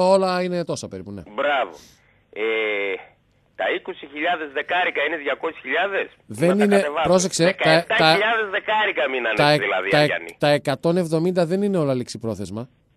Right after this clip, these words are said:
Speaker 1: Αυτή τη στιγμή
Speaker 2: Ναι,
Speaker 1: μόνο
Speaker 2: ρε παιδί
Speaker 1: είναι
Speaker 2: μου.
Speaker 1: ο Ήλιτς,
Speaker 2: Α,
Speaker 1: ο Ήλιτς, ο
Speaker 2: βρε,
Speaker 1: Τάτος.
Speaker 2: Χριστιανέ μου, μην κολλάς σε αυτά.
Speaker 1: Ε, πώς;
Speaker 2: <laughs> Είναι
Speaker 1: Η δόση,
Speaker 2: κατ-,
Speaker 1: η τελευταία του Καράμπελ είναι τον Απρίλιο. Τι να κάνουμε τώρα;
Speaker 2: Μπράβο. Έχουμε λοιπόν δεκαεπτά χιλιάδες δεκάρικα, Αριανή.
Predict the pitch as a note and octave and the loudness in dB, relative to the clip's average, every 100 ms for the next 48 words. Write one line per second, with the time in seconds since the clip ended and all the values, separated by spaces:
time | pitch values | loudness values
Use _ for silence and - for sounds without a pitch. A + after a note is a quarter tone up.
0 | _ _ _ _ - A#2+ - E3 F3 - | _ _ _ _ -8 -8 -4 -2 -2 -4
1 | C#3+ E3+ F3 F#3+ G3+ G3 F3 F#3+ F3 C#3 | -2 0 2 4 4 4 2 4 4 4
2 | C#3+ D3+ D#3+ D#3+ F#3 A3+ C#3+ _ - C3 | 4 6 4 4 4 2 -2 _ -4 2
3 | D3+ D#3+ F3 G3+ A#3+ - _ - D3+ D3 | 4 6 6 4 2 -4 _ 0 2 6
4 | E3 F3 G3+ A3+ A3 D3 D3 D3+ D3+ E3 | 6 6 6 4 4 2 2 0 0 -2
5 | A#3+ B3 A#3+ F#3+ D3 C3+ B2 G#2+ - F3+ | -2 0 0 2 0 0 -2 -2 -2 0
6 | G3 C#4+ A#3 - F#3+ - - F3+ E3 A#3+ | 2 6 4 2 -4 -4 2 4 8 10
7 | B3 C4+ B3 - G3+ G3 G3+ G3 - B3 | 10 6 2 0 -2 4 6 6 6 4
8 | A#3 G#3+ G3+ B3+ C#4 C4+ C#4 C4+ C#4 D4 | 4 4 6 6 4 4 2 2 2 2
9 | G3+ D3 G3+ G#3 F#3 D3 B2 G#2+ F#2 _ | 2 2 0 0 0 0 -4 -8 -12 _
10 | _ _ _ _ - G#2 A2 F#2+ D#2+ _ | _ _ _ _ -14 -6 -2 -2 -4 _
11 | _ _ _ - A3 C4 A#3 A3+ A3+ B3 | _ _ _ -4 -4 -4 -4 -2 -2 -4
12 | F4 A#3 A3 B3+ F#3+ A3 A#3 A#3 A3 A#3+ | -4 -4 -4 -6 -4 -4 -4 -4 -6 -2
13 | A3 F#3 C#3 A#2+ C3+ F#3+ F#3+ | -2 -2 -4 -4 -4 -4 -6